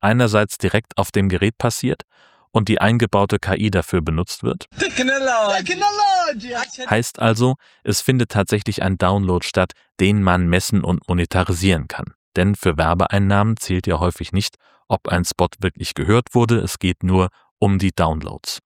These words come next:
Speaker 1: Und die Werbebotschaft bleibt grundsätzlich auch erhalten, es gibt also auch kein Problem für provisionsbasierte Werbemodelle. Hugo ist ein Generator für statische Websites. Das ist ein bisschen nerdig, wollen wir ehrlich sein. Damit kann man Websites bauen, die nicht auf eine Datenbank zugreifen müssen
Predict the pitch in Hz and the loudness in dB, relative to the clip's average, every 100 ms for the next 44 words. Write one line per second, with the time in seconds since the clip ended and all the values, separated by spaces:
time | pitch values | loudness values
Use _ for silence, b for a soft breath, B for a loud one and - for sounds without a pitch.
0 | b b b 90 92 92 98 104 98 98 | b b b -4 0 2 2 0 0 0
1 | 104 98 - b b 95 90 - - 98 | 2 0 -4 b b 0 0 -2 0 0
2 | - 92 - 78 - 113 - 90 98 98 | 2 0 0 -4 0 0 2 2 2 2
3 | 92 - 104 90 85 85 82 - 87 - | -2 -2 -4 -2 -2 -2 -2 -2 -2 -2
4 | 80 85 82 - - 95 101 92 104 107 | -4 -2 0 -2 -2 0 0 2 2 0
5 | - 78 78 78 76 76 73 - 71 - | 0 -4 -2 -6 -4 -6 -6 -8 -12 -12
6 | - - _ _ _ _ _ _ b b | -16 -16 _ _ _ _ _ _ b b
7 | b b b b b _ - 190 180 85 | b b b b b _ 2 2 4 0
8 | 67 50 139 - - 110 117 117 - 98 | 0 -2 -4 -4 -2 2 2 0 0 2
9 | 98 90 113 - 107 - 101 98 98 - | 4 4 2 2 0 0 0 2 0 0
10 | 90 92 - - 90 80 - - - - | 0 2 0 0 0 0 -2 -4 -6 -8
11 | - 104 113 104 98 90 104 - 80 80 | -4 -2 0 0 0 0 -2 -2 -4 -2
12 | 78 76 - 87 85 78 - - 85 85 | -2 -4 -4 -2 0 -2 -4 -4 -2 2
13 | 87 95 - 107 104 95 110 - 117 - | 2 0 0 2 2 2 0 2 0 0
14 | - 104 104 92 107 - - 101 87 101 | 0 2 2 2 0 0 -4 -2 2 2
15 | 107 107 101 - 101 95 90 - 90 87 | 2 0 0 0 -2 0 0 2 0 2
16 | 92 | -2